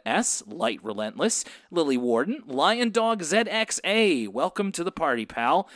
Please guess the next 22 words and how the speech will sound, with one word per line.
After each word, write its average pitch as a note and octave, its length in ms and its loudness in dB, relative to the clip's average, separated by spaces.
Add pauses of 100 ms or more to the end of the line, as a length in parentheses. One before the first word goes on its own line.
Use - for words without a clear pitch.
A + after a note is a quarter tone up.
(300)
Macy F#3+ 340 2
Ball, B2+ 540 2
Marlo A#2 400 0
Stanfield, A3 720 0
Matt, G3+ 540 0
Melissa G#2+ 320 -4
Avalez, C3 640 -2
Michaela A2 500 -6
Gibson, G#3 500 0 (280)
Pretty D4+ 180 0
Cool B3+ 220 0
Stairs, G#3 760 2
Rachel F#3+ 640 0
Pearson, C3+ 720 -2 (300)
Riley A2 300 2
Stevens, D3 540 -2
Shayna C#4 520 -2
Bennett, E3 480 0
Shelby A#3 640 0
Eden G#3+ 240 2
Dawkins D#3 460 -2
Law, A#2 440 2